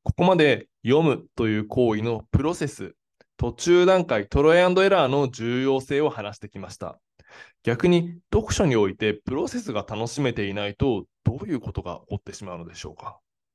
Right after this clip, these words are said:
読むという行為のプロセスが楽しめていないってどういう状況か。それは例えば、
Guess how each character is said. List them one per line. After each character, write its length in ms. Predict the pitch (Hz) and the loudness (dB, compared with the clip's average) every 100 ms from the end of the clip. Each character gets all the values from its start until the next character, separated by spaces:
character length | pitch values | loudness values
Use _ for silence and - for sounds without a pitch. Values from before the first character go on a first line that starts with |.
| _ _ _ _ _ _ _ _ _ _ _ _ - | _ _ _ _ _ _ _ _ _ _ _ _ 0
読 200 | 147 254 | 4 6
む 160 | 262 165 | 4 2
と 220 | - 131 | 2 4
い 100 | 123 | 4
う 80 | 123 | 4
行 240 | 143 135 | 4 4
為 40 | |
の 100 | 117 | 2
プ 100 | 98 | -2
ロ 100 | 123 | -2
セ 100 | 123 | -2
ス 140 | 120 101 | -6 -8
が 80 | 98 | -6
楽 240 | 117 123 | -4 -2
し 100 | 127 | 0
め 120 | 127 | -2
て 100 | 117 | -2
い 80 | 104 | -4
な 140 | 101 | -4
い 40 | 104 | -6
っ 20 | |
て 260 | - 95 87 | -8 -12 -10
ど 380 | 87 113 165 180 | -6 2 6 6
う 60 | |
い 180 | 120 101 | 6 2
う 40 | |
状 220 | 98 101 95 | 0 -4 -4
況 280 | - 101 | -4 -6
か。 260 | 98 104 - _ _ | -4 -8 -8 _ _
そ 140 | - | 0
れ 60 | 117 | 2
は 100 | 139 135 | 2 2
例 140 | 156 139 | 2 4
え 40 | |
ば、 380 | 120 139 104 - | 4 2 2 -4